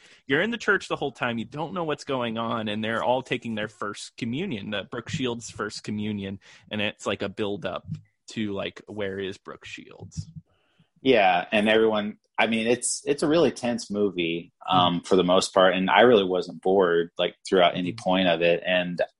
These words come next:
Speaker 2: I, but, you know, that's just, that's kind of where the movie picks up, though, is, like, when they find that she's dead,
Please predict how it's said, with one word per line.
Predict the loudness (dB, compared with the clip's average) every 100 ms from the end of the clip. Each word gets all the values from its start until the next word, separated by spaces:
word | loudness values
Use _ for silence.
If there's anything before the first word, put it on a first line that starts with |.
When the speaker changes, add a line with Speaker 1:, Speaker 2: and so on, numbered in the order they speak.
| 4
Speaker 2:
I, | 6 8 4 0 _ _ _ _ _ _ _ _ _ _ _ _
but, | 4 4 6
you |
know, | 6
that's | 6 6 2
just, | -2 0
that's | 2 2 2
kind | 0 4
of |
where | 4
the | 4
movie | 0 -4
picks | -2 -2 0 2
up, | 2 2
though, | 0 0
is, | -2
like, | -4
when | -4 -6
they | -2
find | 2 2 0
that | -6
she's | -14 2
dead, | 8 8 8